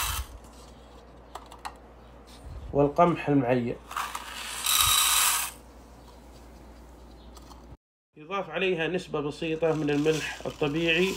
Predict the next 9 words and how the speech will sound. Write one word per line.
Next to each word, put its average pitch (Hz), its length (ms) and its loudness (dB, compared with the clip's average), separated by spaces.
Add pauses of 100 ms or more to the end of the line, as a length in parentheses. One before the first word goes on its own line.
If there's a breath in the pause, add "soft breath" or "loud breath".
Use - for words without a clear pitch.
(200)
الغير 151 300 8
مكرر 151 520 4 (420)
للحفاظ 143 540 4
على 139 160 2
الخصائص 143 720 0
بعد 131 280 0
الطحن. - 340 -2 (3000)
القمح 180 460 -2
المعية 180 720 4